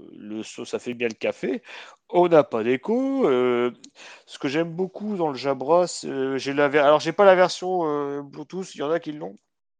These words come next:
Là, c'est la version filaire avec le petit hub où tu viens mettre ton jack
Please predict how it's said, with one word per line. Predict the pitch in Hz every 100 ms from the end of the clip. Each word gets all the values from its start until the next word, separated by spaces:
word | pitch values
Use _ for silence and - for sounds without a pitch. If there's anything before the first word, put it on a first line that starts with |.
| _ _ _ _ _ _ _ _ -
Là, | 151
c'est | 151 139
la | 127
version | 127 - 131
filaire | - 131 143 139
avec | 117 113 -
le | 110 104
petit | 101 - - -
hub | 135 127 101 - - _ -
où | 120
tu | - 120
viens | 127
mettre | 131 131 -
ton | 131 120
jack | 117 135 143 - -